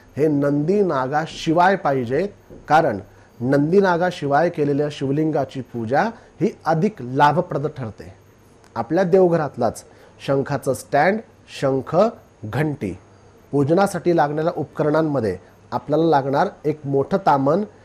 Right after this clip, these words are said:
हे शिवलिंगाच्या अभिषेकासाठी, एक छोटं तामन आपल्याला विनियोगाचं पाणी सोडण्यासाठी, तांब्याचा कलश, शुद्ध पाणी भरलेला,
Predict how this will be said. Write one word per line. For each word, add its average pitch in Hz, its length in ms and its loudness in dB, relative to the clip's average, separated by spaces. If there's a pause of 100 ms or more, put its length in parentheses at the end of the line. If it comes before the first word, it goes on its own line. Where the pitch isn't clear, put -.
(180)
हे 165 80 2
शिवलिंगाच्या 156 760 0
अभिषेकासाठी, 147 840 -2 (340)
एक 156 220 -2
छोटं 147 240 -2 (100)
तामन 127 320 2 (300)
आपल्याला 143 320 0
विनियोगाचं 170 540 2
पाणी 135 300 -2
सोडण्यासाठी, 107 680 -8 (800)
तांब्याचा 139 460 2
कलश, 156 520 0 (600)
शुद्ध 175 260 2
पाणी 151 260 -2
भरलेला, 123 480 -2